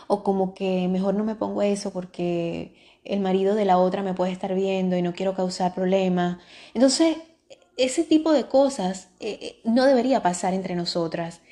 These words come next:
Ese tipo de, de, de sentimientos no debería surgir. Y yo lo, lo he visto,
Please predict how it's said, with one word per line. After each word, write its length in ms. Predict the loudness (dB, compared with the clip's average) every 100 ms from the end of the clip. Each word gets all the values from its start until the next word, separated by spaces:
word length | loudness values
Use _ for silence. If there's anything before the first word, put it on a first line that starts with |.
| -18 -4
Ese 160 | -2
tipo 260 | 0 0 2
de, 220 | 2 2
de, 560 | 2 2 2 0 -2 -6
de 80 | -6
sentimientos 560 | -2 -2 0 0 0 0
no 100 | 0
debería 300 | 2 2 0
surgir. 560 | 0 -2 0 0 -2 -2
Y 120 | 0
yo 180 | 2 2
lo, 200 | 0 -4
lo 240 | -4 0 2
he 80 |
visto, 560 | 2 0 -2 -2 -2 -2